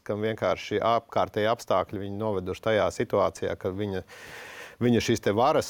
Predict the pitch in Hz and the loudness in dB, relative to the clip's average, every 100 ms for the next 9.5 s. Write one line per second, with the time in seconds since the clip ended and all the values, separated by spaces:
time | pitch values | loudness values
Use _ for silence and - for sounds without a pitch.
0 | 110 104 101 98 104 117 110 101 98 95 | 0 2 4 2 0 0 0 0 0 0
1 | 92 92 95 - 139 120 92 85 - - | 0 -2 -2 2 4 4 2 0 -4 -2
2 | 92 92 95 92 101 - 104 - 101 90 | 0 0 0 0 -2 -2 -2 0 0 0
3 | - 120 127 - 110 98 90 - - 90 | 0 0 0 0 0 0 -2 -6 -18 -12
4 | 101 98 98 95 92 - 101 - - 107 | -8 -6 -6 -4 -6 -4 -6 -6 0 0
5 | 87 107 95 - 92 - 92 92 - 90 | 2 2 2 2 0 0 -2 -4 -4 -4
6 | 90 - - _ 147 - 143 131 131 113 | -4 -10 -18 _ 0 4 6 6 4 4
7 | 120 117 165 190 156 120 117 113 110 101 | 2 4 2 4 2 4 2 2 0 0
8 | 98 90 95 95 135 143 113 101 - 117 | 0 0 -2 2 4 4 4 2 2 0
9 | - 107 95 92 95 | 2 0 0 0 -2